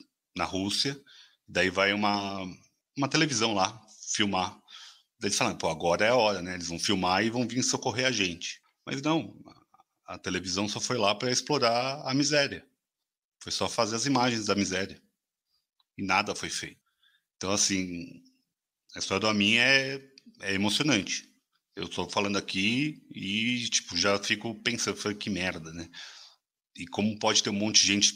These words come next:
passando por isso agora? Né? A, a Europa cheia de imigrantes, nesses campos de, de refugiados novos, né? E é isso. É imp-, é impensável, é impensável que isso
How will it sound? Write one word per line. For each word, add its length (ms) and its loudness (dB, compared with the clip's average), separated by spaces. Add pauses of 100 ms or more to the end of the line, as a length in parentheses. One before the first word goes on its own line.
passando 360 -2
por 140 -8
isso 160 0
agora? 400 0 (1600)
Né? 160 -4
A, 720 -12
a 60 -10
Europa 360 0
cheia 340 6
de 380 -6
imigrantes, 1120 2 (640)
nesses 340 2
campos 500 -2
de, 160 -4
de 160 -4
refugiados 580 2
novos, 520 2
né? 240 -4 (880)
E 320 -2
é 80 2
isso. 360 0 (840)
É 100 -6
imp-, 120 -6
é 120 -2
impensável, 720 0
é 80 -4
impensável 640 0
que 140 -6
isso 140 0